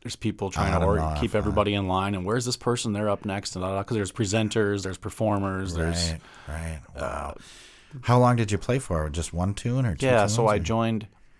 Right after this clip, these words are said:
Speaker 1: <clears throat> There was, um, Sherwin Linton.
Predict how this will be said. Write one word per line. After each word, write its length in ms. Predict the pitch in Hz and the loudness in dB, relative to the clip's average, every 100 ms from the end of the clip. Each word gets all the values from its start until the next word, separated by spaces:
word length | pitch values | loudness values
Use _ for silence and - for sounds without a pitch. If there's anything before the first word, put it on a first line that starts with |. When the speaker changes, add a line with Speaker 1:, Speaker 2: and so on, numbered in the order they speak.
| - | -2
Speaker 1:
<clears throat> 600 | 208 - 185 175 113 - - _ - - - _ _ - | -2 2 4 4 2 -4 -16 _ -20 -20 -20 _ _ -6
There 160 | 107 110 | 2 4
was, 220 | 110 104 | 6 4
um, 280 | 98 90 - | 2 0 -4
Sherwin 460 | - - 127 131 117 | -6 2 4 6 4
Linton. 380 | 110 117 151 | 4 2 -2